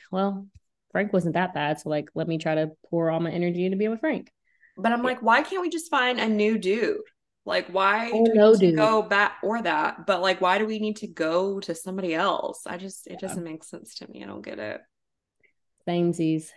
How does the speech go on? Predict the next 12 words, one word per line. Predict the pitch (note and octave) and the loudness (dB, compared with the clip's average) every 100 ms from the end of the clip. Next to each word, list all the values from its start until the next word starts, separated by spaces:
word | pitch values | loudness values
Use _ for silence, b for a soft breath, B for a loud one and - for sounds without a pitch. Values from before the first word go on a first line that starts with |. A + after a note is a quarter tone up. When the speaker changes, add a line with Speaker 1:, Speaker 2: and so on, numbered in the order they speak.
| b - | b -14
Speaker 1:
samesies. | F#3 E3+ - - - | -12 -10 -10 -12 -12
I | F#3 | -14
don't | F3+ - | -14 -16
either. | - D#3+ F3 _ | -16 -16 -18 _
But | - - - _ _ _ _ b b b b - | -16 -14 -16 _ _ _ _ b b b b -12
that | F3 | -8
is | F#3+ F#3+ | -8 -8
Stassi. | - B3 B3 G3 F#3+ F#3 - | -8 -8 -6 -6 -6 -8 -12
That | E3+ E3 G#3+ | -10 -8 -8
Speaker 2:
Mm-hmm. | F#4 F#4+ F4+ D4+ | -6 -6 -8 -12
Speaker 1:
is | _ _ _ - | _ _ _ -20
Stassi. | - - - - | -16 -16 -14 -12